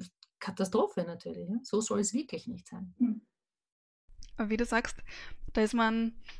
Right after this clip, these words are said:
Speaker 2: in der Organisation ja auch sehr gefordert, eben die entsprechende Kultur einzuführen. Und gerade jetzt im Homeoffice merken das, glaub ich, sehr, sehr viele Führungskräfte, dass sie selbst und ihre Arbeitsweise oder eben so gewisse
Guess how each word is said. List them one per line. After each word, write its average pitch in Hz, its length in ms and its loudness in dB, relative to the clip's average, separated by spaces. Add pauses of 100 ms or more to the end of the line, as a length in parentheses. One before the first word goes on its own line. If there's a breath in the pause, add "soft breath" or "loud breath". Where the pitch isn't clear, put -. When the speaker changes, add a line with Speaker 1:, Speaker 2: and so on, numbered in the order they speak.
(340 loud breath)
Speaker 2:
in 220 160 -2
der 220 100 0
Organisation 233 680 0
ja 214 180 4
auch 226 120 -2
sehr - 240 -2
gefordert, 226 600 0 (420 loud breath)
eben 226 300 2
die 220 80 2
entsprechende 220 680 2
Kultur 254 560 4
einzuführen. 202 840 -2
Und 202 220 -6 (400 loud breath)
gerade 202 320 6
jetzt 233 240 6
im 240 120 2
Homeoffice 240 540 0 (100)
merken 208 400 2
das, 240 160 0
glaub 254 200 2
ich, 254 140 -2
sehr, 233 120 -2
sehr 254 140 -2
viele 262 240 0
Führungskräfte, 262 840 0 (520 loud breath)
dass 240 340 4 (160)
sie 277 380 2
selbst 240 580 4
und 247 320 0
ihre 269 280 6
Arbeitsweise 254 840 6
oder 233 180 2
eben 220 280 0
so 233 120 -4
gewisse 226 500 0